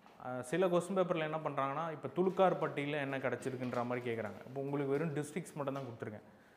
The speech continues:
Maybe உங்களுக்கு தேவை அப்படின்னா, ஆம், நீங்க வந்து சர்ச் பண்ணி துலுக்காரப்பட்டியில் என்ன கிடச்சிதுன்னு கிடச்சி, அதெல்லாம் வந்து ஒரு ஒண்ணு, ரெண்டு விஷயங்கள் தான் கிடச்சிருக்கும். அது நீங்க தேவைன்னா நீங்க அதை கண்டுபிடிச்சிக்கலாம். Important சைட்ஸில் முக்கியமா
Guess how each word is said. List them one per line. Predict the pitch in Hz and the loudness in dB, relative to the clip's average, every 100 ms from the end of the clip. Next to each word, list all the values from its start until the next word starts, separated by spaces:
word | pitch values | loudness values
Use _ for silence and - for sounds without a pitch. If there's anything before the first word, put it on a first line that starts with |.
| - - - - - - - - 143 | -20 -20 -20 -20 -20 -20 -20 -20 -12
Maybe | 151 160 | -4 -2
உங்களுக்கு | 151 143 135 | 0 0 2
தேவை | 147 175 175 175 | 6 8 8 8
அப்படின்னா, | 165 147 147 139 165 190 - - - - - - - - - - | 6 4 0 -2 -4 -4 -10 -20 -20 -20 -20 -20 -20 -20 -20 -14
ஆம், | 127 127 123 123 120 120 117 113 127 | -8 -4 -4 -4 -4 -6 -8 -10 -6
நீங்க | 160 175 | 0 2
வந்து | 165 165 | 2 0
சர்ச் | 160 165 160 - | 0 0 0 -4
பண்ணி | 143 165 | -4 -2
துலுக்காரப்பட்டியில் | 165 160 156 143 127 127 120 117 | 0 2 2 2 0 -2 -2 -2
என்ன | 120 | -2
கிடச்சிதுன்னு | 113 107 110 117 107 | -4 -4 -8 -10 -10
கிடச்சி, | 104 - | -12 -2
அதெல்லாம் | 135 165 170 175 | 4 6 8 6
வந்து | 156 170 | 4 6
ஒரு | 156 151 156 160 | 6 8 6 6
ஒண்ணு, | 170 156 | 6 4
ரெண்டு | 151 | 2
விஷயங்கள் | 139 147 143 143 | 0 0 0 0
தான் | 131 123 | 0 -2
கிடச்சிருக்கும். | 117 107 - - - | -2 -8 -10 -18 -12
அது | 117 120 | -8 -4
நீங்க | 127 127 117 135 | -2 -2 -2 0
தேவைன்னா | 131 135 | 0 -2
நீங்க | 165 139 120 110 104 104 | -4 -2 -2 -2 -2 -6
அதை | 107 | -8
கண்டுபிடிச்சிக்கலாம். | 110 113 107 107 101 - - - - - - - | -6 -6 -8 -10 -14 -16 -20 -20 -20 -20 -20 -6
Important | 156 175 196 196 202 190 175 | -2 4 10 12 10 6 4
சைட்ஸில் | 170 170 - 165 247 - - - 151 | 4 2 0 4 4 0 -12 -14 -10
முக்கியமா | 147 185 180 | 0 2 4